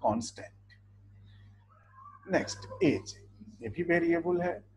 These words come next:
तो इसका मतलब हुआ कि यहाँ पे हमने वन, टू, थ्री, फ़ोर, फ़ाइव, सिक्स, सेवन, एट, नाइन, टेन, इलेवन, ये जो eleven phenomena पे हमने measurements लिखे हैं, ये सभी variable हैं। ठीक है,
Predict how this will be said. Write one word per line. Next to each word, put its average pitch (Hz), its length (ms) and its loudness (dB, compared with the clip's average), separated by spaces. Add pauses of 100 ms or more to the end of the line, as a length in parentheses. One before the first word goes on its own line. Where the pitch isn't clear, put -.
(500)
तो - 80 -6
इसका - 340 -4
मतलब 143 340 0
हुआ 143 220 2
कि 208 200 -4
यहाँ 156 220 0
पे 156 140 -2
हमने 131 280 0
वन, 123 560 4
टू, 131 360 0
थ्री, 120 280 -2
फ़ोर, 120 380 -2
फ़ाइव, 120 500 0
सिक्स, - 420 -4
सेवन, 123 680 0 (100)
एट, 127 400 -4
नाइन, 113 440 -4 (100)
टेन, - 240 -4 (100)
इलेवन, 170 340 -2 (720)
ये 151 80 2
जो 156 240 2 (120)
eleven 202 380 4
phenomena 131 600 2
पे 135 200 -2
हमने 127 320 -2
measurements 123 720 0
लिखे - 240 -8
हैं, 147 340 -6 (440)
ये 190 60 0
सभी 190 560 -4
variable - 600 -6 (100)
हैं। - 240 -14 (840)
ठीक 220 160 -8
है, 320 100 -4